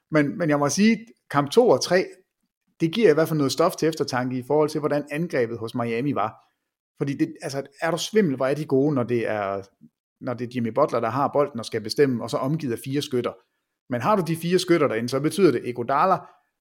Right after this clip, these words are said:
der er ikke plads til ham. Det er altså Kelly Olynyk, der skal være derinde, eller måske en Myers Leonard, som, som ikke, slet ikke fik lov til at spille i kamp fire. Men den der stretch center, man kan spille med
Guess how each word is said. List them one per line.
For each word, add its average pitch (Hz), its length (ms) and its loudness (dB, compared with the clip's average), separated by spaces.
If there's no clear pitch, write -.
der 117 60 -2
er - 20 0
ikke 160 140 -4
plads 151 180 0
til 127 120 -8
ham. 110 200 -4
Det 139 140 -4
er 151 100 -2
altså 180 180 -2
Kelly 147 280 2
Olynyk, 151 420 2
der 127 60 -4
skal 127 180 0
være 139 160 2
derinde, 123 340 0
eller 175 360 2
måske 131 260 -2
en 131 60 0
Myers 117 240 -2
Leonard, 127 300 -2
som, 107 420 -4
som 135 160 -4
ikke, 131 140 -2
slet 160 140 4
ikke 156 120 0
fik 113 120 -8
lov 147 180 4
til 135 100 -4
at 120 40 0
spille 113 240 -6
i 117 40 -10
kamp 101 260 -10
fire. 110 200 -6
Men 123 120 -4
den 214 160 2
der 196 100 2
stretch 170 440 2
center, 120 300 0
man 131 120 0
kan 127 120 -4
spille 123 280 -2
med 104 160 -4